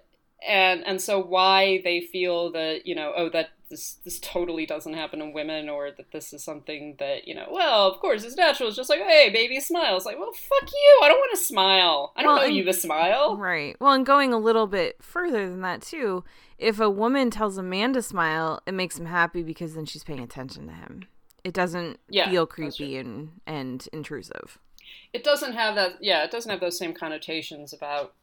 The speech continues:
Speaker 1: the sort of control over another person's body.
Speaker 2: Right.
Speaker 1: Um, that, like, and there is almost an inherent threat, just like, "Why aren't you smiling? How dare you not?"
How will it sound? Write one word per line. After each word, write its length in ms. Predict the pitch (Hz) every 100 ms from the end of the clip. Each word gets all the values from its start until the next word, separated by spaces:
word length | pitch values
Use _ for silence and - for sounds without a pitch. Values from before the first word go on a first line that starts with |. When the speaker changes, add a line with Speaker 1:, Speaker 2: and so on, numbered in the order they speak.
| _
Speaker 1:
the 80 | 170
sort 220 | 165 175
of 140 | 156 -
control 840 | 185 175 - 165 160 156 156 156 -
over 580 | 170 160 151 151 147 143 _ -
another 240 | 175 160 151
person's 420 | 165 147 139 135
body. 380 | 143 131 - - _ -
Speaker 2:
Right. 240 | - - _ - _ - 175
Speaker 1:
Um, 580 | 160 151 147 143 139 - _ _ - - - - _ _ _ _
that, 120 | 185 175
like, 200 | 180 240
and 240 | 269 262
there 140 | 302 359
is 160 | 415
almost 320 | 226 175 170
an 80 | 175
inherent 440 | 170 175 165 151 -
threat, 280 | 185 160
just 180 | 175 165
like, 140 | 170 165
"Why 400 | 165 180 180 190
aren't 340 | 175 156 -
you 100 | 147
smiling? 680 | - 170 156 147 131 127 -
How 180 | 165 160 -
dare 220 | 160 156
you 200 | 143 143
not?" 600 | 139 135 123 - - -